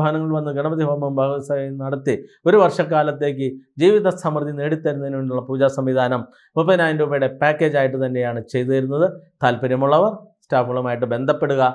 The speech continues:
അതുകൂടാതെ നിങ്ങളുടെ ജീവിത ഉയർച്ചയ്ക്ക് വേണ്ടി സനാതന ധർമ്മ സംഘം എന്ന പേരിൽ ഒരു സംഘടന രൂപീകരിച്ചിട്ടുണ്ട്. ജാതി മത ഭേദ ചിന്തകളില്ലാതെ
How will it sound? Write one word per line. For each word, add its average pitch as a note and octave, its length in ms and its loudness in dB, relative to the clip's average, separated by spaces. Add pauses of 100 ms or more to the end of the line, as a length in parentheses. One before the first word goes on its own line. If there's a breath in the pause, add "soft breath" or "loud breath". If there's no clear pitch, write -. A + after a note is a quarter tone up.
(300 loud breath)
അതുകൂടാതെ F3 500 4 (400)
നിങ്ങളുടെ E3 240 2 (100)
ജീവിത F3+ 320 6 (520)
ഉയർച്ചയ്ക്ക് E3 540 2
വേണ്ടി G#2+ 200 0 (120)
സനാതന C#3+ 540 0
ധർമ്മ C3+ 260 -2
സംഘം C3+ 280 -4
എന്ന C3+ 160 -6
പേരിൽ D#3 220 2 (340 loud breath)
ഒരു D#3+ 100 2 (100)
സംഘടന F3 440 2 (220)
രൂപീകരിച്ചിട്ടുണ്ട്. C3+ 840 -6 (400 loud breath)
ജാതി D3+ 340 4
മത C#3+ 240 2
ഭേദ C#3+ 240 4 (100)
ചിന്തകളില്ലാതെ D3+ 760 2